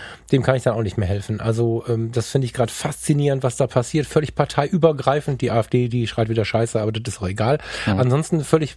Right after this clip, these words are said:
Speaker 1: parteiübergreifende Einigkeit. Man muss dann zur Positionierung mal einen Spruch machen, aber am Ende stimmen sie alle für das Gleiche, nämlich für uns.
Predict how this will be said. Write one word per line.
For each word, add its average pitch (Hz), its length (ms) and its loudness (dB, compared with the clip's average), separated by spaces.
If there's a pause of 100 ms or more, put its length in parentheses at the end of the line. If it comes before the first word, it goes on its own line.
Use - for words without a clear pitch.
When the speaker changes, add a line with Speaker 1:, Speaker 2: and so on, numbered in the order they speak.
Speaker 1:
parteiübergreifende 143 1120 0 (320)
Einigkeit. 165 680 2
Man 143 140 4
muss 185 240 0
dann 160 180 2
zur - 160 0
Positionierung 143 720 2
mal 120 120 4
einen 120 80 -2
Spruch - 360 0
machen, 147 340 2
aber 123 260 2
am 123 100 -2
Ende 131 280 2
stimmen 135 360 2
sie 123 180 -2
alle 123 220 0
für - 140 -8
das 117 180 -2
Gleiche, 127 480 0
nämlich 117 240 -2
für 120 100 -2
uns. 143 440 -2